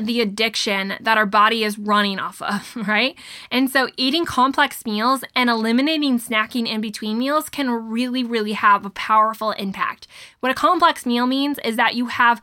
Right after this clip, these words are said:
protein, fat, and carbohydrate at every single meal. Specifically looking at having one of these glucose sources, whether it's maybe a little bit of fruit or a starchy vegetable, maybe a little bit of honey in your tea or something like that, that can really have a beneficial impact on your glucose stores,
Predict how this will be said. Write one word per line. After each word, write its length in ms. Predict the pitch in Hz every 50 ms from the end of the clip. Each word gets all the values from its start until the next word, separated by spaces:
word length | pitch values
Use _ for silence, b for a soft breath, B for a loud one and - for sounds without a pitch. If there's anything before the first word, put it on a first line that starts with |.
| B B B B B
protein, 440 | - - 269 294 - - 320 311 285
fat, 280 | - - 240 240 233 -
and 100 | 226 226
carbohydrate 600 | - - 233 233 233 220 220 220 240 226 214 - -
at 160 | 220 214 - -
every 300 | - 233 220 220 226 220
single 260 | 208 - 214 202 196 196
meal. 300 | 190 185 160 175 - - B B B B
Specifically 720 | B - - 277 247 - 302 294 339 339 339 320 311 294
looking 320 | 277 247 233 226 269 247 240
at 140 | 220 - -
having 420 | - - 240 254 247 247 233 220
one 420 | - - 214 214 233 233 233 262
of 160 | 294 294 269 240
these 300 | 233 226 226 226 208 -
glucose 480 | 240 226 240 262 - 285 294 294 294
sources, 560 | - - 294 294 302 - 330 320 320 311 262
whether 260 | 240 226 226 226 220 220
it's 220 | 214 208 - - B B B B B
maybe 220 | - 226 226 233 233
a 40 |
little 180 | 226 226 226 220
bit 100 | 214 208
of 100 | 202 -
fruit 300 | - - 339 339 330 285
or 160 | 262 233 226
a 40 | 214
starchy 380 | 208 - 269 254 233 - 233 214
vegetable, 640 | 196 233 254 262 - - - 254 262 262 262 254 - B B B B B B
maybe 180 | 233 233 247
a 60 | 233 226
little 160 | 233 226 214
bit 140 | 214 214 202
of 100 | 196 -
honey 500 | - - 254 247 254 262 277 285 285 -
in 220 | - 233 226 220
your 100 | 220 208
tea 360 | 202 - - 277 285 294 262
or 80 | - 220
something 280 | 214 254 254 262 262
like 180 | 247 240 233 220
that, 240 | 240 214 208 - - -
that 160 | 214 208 208
can 140 | - 233 220
really 400 | 208 208 220 247 254 254 269 254
have 300 | 208 226 214 202 202 196
a 60 | 196
beneficial 460 | 202 220 214 233 226 - 240 - - -
impact 460 | - 247 233 214 214 202 190 - - -
on 200 | 214 214 214 214
your 100 | 202 202
glucose 440 | - 277 330 359 - 285 233 208 -
stores, 380 | - 220 208 202 208 202 -